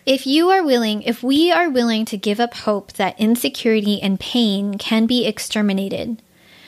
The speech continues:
then we can have the courage to relax with the groundlessness of our situation. This is the first step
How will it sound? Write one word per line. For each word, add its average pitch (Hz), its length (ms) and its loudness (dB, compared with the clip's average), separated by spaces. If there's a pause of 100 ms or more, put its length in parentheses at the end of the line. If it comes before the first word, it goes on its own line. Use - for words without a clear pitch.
(320)
then 220 200 4
we 277 200 2
can 330 320 -2
have 247 320 0
the 269 140 2
courage 196 600 -2
to - 140 -6
relax 202 720 0
with 208 200 -4
the 196 120 -4
groundlessness 226 1040 0
of 196 220 -2
our 190 240 -2
situation. - 920 -4 (460)
This 226 300 2
is 254 160 -2
the 262 100 2
first 214 400 -2
step 202 380 0